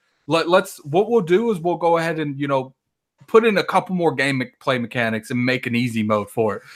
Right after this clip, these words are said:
As long as it was designed after the core game was originally designed, and there was no exceptions and it had to do that,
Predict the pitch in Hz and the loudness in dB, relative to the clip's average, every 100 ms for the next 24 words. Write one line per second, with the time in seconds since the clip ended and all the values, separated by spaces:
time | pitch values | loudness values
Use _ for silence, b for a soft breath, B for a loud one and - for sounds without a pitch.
0 | B 156 147 165 254 285 185 247 220 165 | B 2 6 6 6 6 4 4 4 4
1 | 175 143 190 196 147 - 190 233 302 - | 4 6 4 4 2 0 4 4 4 -2
2 | 208 175 - 254 196 175 214 185 151 151 | -2 -2 0 4 4 4 2 0 -4 0
3 | 190 190 165 135 127 123 117 107 104 _ | 0 0 -2 -4 -4 -2 0 -2 -4 _
4 | _ _ - 160 175 156 131 180 247 - | _ _ -2 2 4 4 4 6 4 2
5 | - 208 208 175 143 143 135 160 151 120 | 0 0 0 -6 -8 -8 -2 -2 -2 -2
6 | 165 135 117 | -2 0 -2